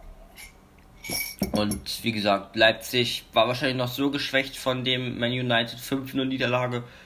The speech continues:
dass sie einfach das irgendwie nicht hingekriegt haben. Schade, aber Eis noch nicht verloren. Und ja, zurzeit ist der Bayern leider dadurch wieder auf Platz eins. Freiburg unterliegt, also es kommen die Sonntagsspiele, Freiburg unterliegt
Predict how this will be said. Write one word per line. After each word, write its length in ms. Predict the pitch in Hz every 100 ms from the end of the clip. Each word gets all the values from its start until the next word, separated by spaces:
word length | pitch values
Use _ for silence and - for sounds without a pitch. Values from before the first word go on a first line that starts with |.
| - - -
dass 180 | - 120
sie 80 | -
einfach 220 | 113 123
das 100 | 110
irgendwie 200 | 117 113
nicht 80 | 117
hingekriegt 420 | 120 120 117 110
haben. 200 | 110 107
Schade, 440 | - 143 160 160 -
aber 560 | 107 110 110 107 95 - - -
Eis 340 | 107 117 - -
noch 140 | 104 117
nicht 340 | 120 - - - -
verloren. 520 | - 117 104 120 123 135 - - - - - -
Und 300 | 107 104 -
ja, 260 | 58 -
zurzeit 480 | - - 117 117 -
ist 160 | 113 -
der 80 | 101
Bayern 400 | 110 110 107 104
leider 220 | 104 98
dadurch 400 | 98 95 95 -
wieder 240 | 85 -
auf 180 | - -
Platz 300 | - 131 - -
eins. 600 | - - - - - - - - - - - - - - - - - - -
Freiburg 880 | - - - 127 143 185 170 160 156
unterliegt, 920 | 147 143 147 127 131 123 - - -
also 180 | 110 110
es 60 | -
kommen 140 | 120
die 80 | 117
Sonntagsspiele, 720 | 127 143 156 156 - 147 143
Freiburg 760 | - 123 120 135 139 139 139 120
unterliegt 760 | 123 117 117 120 120 -